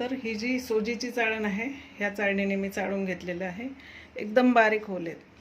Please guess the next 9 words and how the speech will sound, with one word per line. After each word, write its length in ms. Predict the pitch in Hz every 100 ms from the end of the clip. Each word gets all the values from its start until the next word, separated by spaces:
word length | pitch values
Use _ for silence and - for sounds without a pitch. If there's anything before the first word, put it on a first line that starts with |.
| - - - - -
जे 220 | 196 196
एकदम 260 | 196 196 226
वस्त्रगाळ 640 | 220 220 220 240 226 226 226
म्हणतात 400 | 214 196 226 269 - - - - - - - - - -
असं 220 | - 233
ते 460 | - 220 208 190 - - - - - - -
चाळून 320 | 208 196 202
घ्यायचं 300 | 190 175 185
आहे. 220 | 180 226